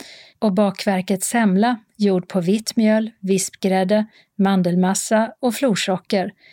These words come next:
fick sin utformning i början av nittonhundratalet. V M i alpin skidåkning i Cortina i Italien, som började i förra veckan, fortsätter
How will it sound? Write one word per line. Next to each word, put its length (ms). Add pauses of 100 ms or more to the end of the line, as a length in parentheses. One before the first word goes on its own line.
(180)
fick 200
sin 180
utformning 800
i 100
början 640
av 160
nittonhundratalet. 1400 (840)
V 220
M 180
i 80
alpin 440
skidåkning 760
i 40
Cortina 760
i 100
Italien, 600
som 280
började 380
i 40
förra 360
veckan, 520 (360)
fortsätter 800